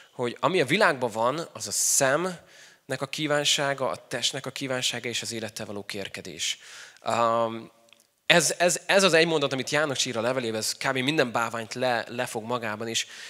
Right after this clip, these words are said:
És hogy a János levelének az utolsó mondatához lapozol, döbbenetes. Ahogyan írja, írja, írja a levelét, befejezni az ötödik fejezet legvégén, és akkor még odaír egyetlen egy mondatot a legvégére. Megvan ez a mondat? Gyermekeim,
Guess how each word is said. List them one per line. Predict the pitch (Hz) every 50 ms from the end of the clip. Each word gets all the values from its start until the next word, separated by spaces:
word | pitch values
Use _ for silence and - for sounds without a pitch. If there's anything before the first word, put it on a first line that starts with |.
| - -
És | - 139 - -
hogy | 151 131
a | 127 123
János | 123 156 175 190 202 185 147 - -
levelének | 147 147 139 147 143 143 139 135 -
az | 139 123 151
utolsó | - 196 - - 160 143 131 - - 139
mondatához | 131 131 135 127 120 - 127 120 117 110
lapozol, | 113 123 120 - 131 117 104 113 107 104 104 -
döbbenetes. | 151 165 160 147 131 127 120 113 104 - - 92 87 - - - - - - - - -
Ahogyan | - 135 127 131 131 131
írja, | 175 180 196 185 165 151
írja, | 143 160 165 160 143 143
írja | 139 151 156 147 139 123
a | 117
levelét, | 120 127 131 147 151 170 185 208 226 - - - - - - -
befejezni | - 117 170 202 - - 175 139 135 131 120 139 139 147 156
az | 147 139
ötödik | 156 165 - 151 135 139 -
fejezet | - 156 151 143 131 135 127 -
legvégén, | 143 143 147 131 135 147 156 156 147 143 175 196 202 220 226 - - - - - - _ _ _
és | - 139 -
akkor | 180 165 - 180
még | 160 156 -
odaír | - 180 170 165 156 143 139 147 -
egyetlen | - 175 165 135 139 135 131 - 143 135
egy | 127 123 120
mondatot | 127 127 127 123 123 120 - 110 -
a | 110
legvégére. | 113 110 107 104 - 127 110 107 113 117 107 98 95 107 127 139 - - _ _ _
Megvan | 127 131 131 120 143 151
ez | 160 151
a | 175
mondat? | 175 170 151 127 113 104 104 - - - - - _ _ _ _ _ _ _ _ _ _ _ _ _ _ _ _ _ _
Gyermekeim, | 107 110 120 113 113 123 123 - - 127 135 143 156 165 165